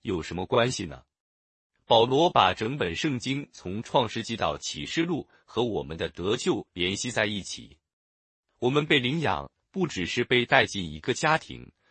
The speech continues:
而是与神的儿子亚当有关。亚当本应该完全顺服，通过他的工作，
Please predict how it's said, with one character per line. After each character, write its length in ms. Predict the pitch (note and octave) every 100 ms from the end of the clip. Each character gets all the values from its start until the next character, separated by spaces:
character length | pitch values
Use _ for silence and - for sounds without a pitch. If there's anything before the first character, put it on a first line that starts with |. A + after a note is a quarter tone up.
| _
而 160 | F2 A#2+
是 160 | B2
与 200 | F#2+ C#2+
神 300 | C#2+ - G2
的 80 | C#3
儿 260 | G#2 D2 D#2
子 240 | - - _
亚 280 | D3 D#3 F#2
当 220 | F#2+ F#2+
有 140 | E2+ B1
关。 300 | - C#2 B1+ _ _ _ _ _ _ _ _
亚 240 | G3+ F3+ C3
当 280 | C#3+ D3
本 180 | C#3+ F2
应 140 | F2 A#2
该 180 | A2+ A2
完 260 | F2 A#2
全 220 | D3+ E2+
顺 260 | E2+ D#3+ F2+
服， 300 | - A#1+ - _ _ _ _ _
通 180 | - F#3+
过 160 | D3
他 180 | A2+ -
的 100 | A2+
工 200 | G2+ B2
作， 300 | B2+ G2 B1